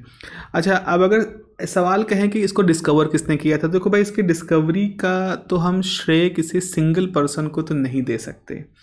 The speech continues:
अगर बात करें हम लिबनिज की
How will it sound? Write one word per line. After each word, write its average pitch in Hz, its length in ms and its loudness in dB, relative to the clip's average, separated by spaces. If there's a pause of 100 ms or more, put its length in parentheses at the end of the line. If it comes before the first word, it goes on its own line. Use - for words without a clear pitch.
(540)
अगर 160 280 2
बात 147 320 0
करें 156 400 0
हम 151 340 -2
लिबनिज 143 540 2
की 131 280 -4